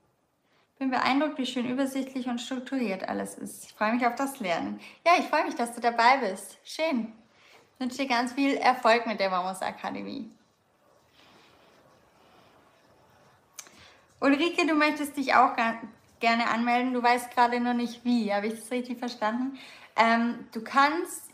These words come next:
jetzt bist du ja gerade auf YouTube, ne? Du kannst auf YouTube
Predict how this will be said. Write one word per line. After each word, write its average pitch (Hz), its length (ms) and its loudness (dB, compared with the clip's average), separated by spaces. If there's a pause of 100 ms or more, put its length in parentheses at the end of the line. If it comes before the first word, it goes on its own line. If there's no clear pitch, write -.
jetzt 254 300 -6
bist 269 180 -10
du 269 60 -4
ja 233 160 2
gerade 208 420 2
auf - 180 -2
YouTube, 220 440 -4 (320)
ne? 233 180 -2 (160)
Du 254 80 -6
kannst 262 400 -2
auf 214 120 -8
YouTube 320 600 -4